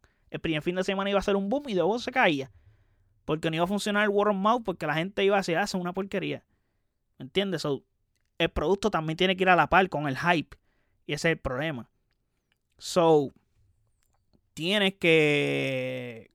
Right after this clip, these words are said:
que tener seriedad con ese tipo de cosas. No va a ser así siempre.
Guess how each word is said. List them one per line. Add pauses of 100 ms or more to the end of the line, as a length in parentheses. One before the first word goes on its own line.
(140)
que (120)
tener
seriedad
con
ese
tipo
de
cosas. (640)
No
va
a
ser
así
siempre.